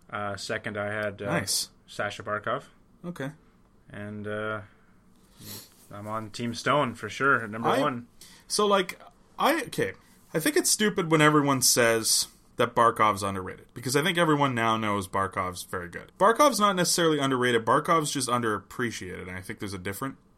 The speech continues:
Speaker 2: difference.
Speaker 1: Okay.
Speaker 2: Like, he's just not, he just doesn't get
Speaker 1: He's in Florida.
Speaker 2: He doesn't
Speaker 1: Say
Speaker 2: get
Speaker 1: it.
Speaker 2: the, yeah,
Speaker 1: Say it
Speaker 2: exactly.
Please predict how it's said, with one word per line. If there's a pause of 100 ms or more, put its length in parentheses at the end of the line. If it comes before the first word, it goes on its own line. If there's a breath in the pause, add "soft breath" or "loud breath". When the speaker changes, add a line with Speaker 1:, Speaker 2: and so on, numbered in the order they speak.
(120)
Speaker 2:
difference.
Speaker 1:
Okay. (100)
Speaker 2:
Like,
he's
just
not, (280)
he
just
doesn't
get (180)
Speaker 1:
He's
in
Florida.
Speaker 2:
He
doesn't
Speaker 1:
Say
Speaker 2:
get
Speaker 1:
it.
Speaker 2:
the,
yeah,
Speaker 1:
Say
it
Speaker 2:
exactly.